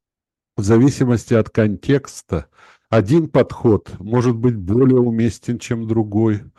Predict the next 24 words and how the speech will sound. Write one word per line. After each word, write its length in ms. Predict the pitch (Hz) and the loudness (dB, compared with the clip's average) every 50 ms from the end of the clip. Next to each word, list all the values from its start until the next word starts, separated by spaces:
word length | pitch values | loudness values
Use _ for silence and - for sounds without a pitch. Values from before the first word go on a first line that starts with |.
| _ _ _ _ _ _ - | _ _ _ _ _ _ -4
Задача 580 | 101 95 120 127 117 120 151 165 160 - 160 | 0 2 2 2 4 4 4 2 2 2 -2
состоит 600 | 139 - 143 131 - - - 143 143 151 147 139 | -2 -2 -4 -6 -4 -2 0 2 2 2 0 -2
в 120 | - - - _ | -4 -18 -8 _
том, 280 | - 160 160 156 156 147 | 2 4 4 4 2 0
чтобы 380 | - - - 139 127 123 127 127 | -4 -4 -2 -2 0 2 2 2
определить, 760 | 123 - - 127 127 117 117 123 123 143 160 147 123 - | 2 0 0 -2 0 0 0 0 2 2 2 2 2 0
какой 360 | - - 107 - - 139 139 131 | 0 -2 0 2 2 2 4 4
из 120 | 123 117 | 2 0
них 240 | 123 135 131 - - | -2 -4 -4 -4 -2
наиболее 500 | 131 127 123 117 127 131 127 127 131 123 | -2 -2 0 2 2 4 4 4 4 2
эффективен 800 | 123 - 120 - _ _ - 147 160 165 156 143 120 92 82 - _ _ _ _ _ _ _ _ _ | 0 -4 -10 -12 _ _ -4 0 2 2 4 2 2 0 -2 -6 _ _ _ _ _ _ _ _ _
в 40 | |
конкретной 640 | - 113 104 107 - 123 113 110 110 90 101 101 92 | -2 0 0 0 0 2 4 4 2 2 0 -4 -4
ситуации. 1080 | - - 113 98 - 104 104 101 98 92 - - - - - 76 76 78 78 - - - - _ - | -4 -6 -8 -4 -2 0 2 2 2 0 -2 -6 -16 -12 -12 -12 -12 -12 -12 -12 -14 -14 -18 _ -10
Наш 400 | 90 107 131 151 143 - - - | -4 -2 0 0 0 -2 -6 -10
несовершенный 800 | 120 113 - - 113 107 110 104 - - 143 135 127 123 120 | -10 -8 -4 -2 -2 0 -2 -2 -2 -4 -4 -4 -4 -4 -6
мир 400 | 110 107 113 117 113 107 - - _ _ - _ _ _ _ _ _ _ _ _ _ _ - | -6 -4 -4 -2 -2 -2 -4 -6 _ _ -20 _ _ _ _ _ _ _ _ _ _ _ -4
процветает 920 | 135 139 - - 143 143 139 - - 170 165 170 165 160 160 151 - - | -2 -2 -2 0 0 0 0 2 2 4 6 6 6 6 4 2 2 0
на 160 | 143 143 135 | -2 -2 0
противоречиях. 1300 | - 139 127 123 - - 127 120 113 113 110 113 113 120 110 - - - 95 82 73 - - - - - _ _ _ _ _ _ _ _ _ _ _ _ _ _ _ - | 0 0 0 0 0 2 2 4 4 4 4 4 4 2 0 -2 -8 -10 -8 -8 -8 -10 -12 -14 -18 -20 _ _ _ _ _ _ _ _ _ _ _ _ _ _ _ -4
Углубляясь 800 | 110 104 107 120 127 123 113 120 135 135 143 139 135 131 - - | -2 2 2 4 4 4 4 4 4 6 6 6 4 4 2 2
в 40 | 135 | 2
область 360 | 135 131 123 131 117 - - | 2 4 2 0 0 0 0
абстрактного 1080 | 139 120 - - - - 120 135 131 123 - - - 117 113 107 107 107 98 92 92 | -2 -2 -2 -6 -4 0 2 2 2 2 -2 -4 -6 -2 0 0 2 0 0 -2 -6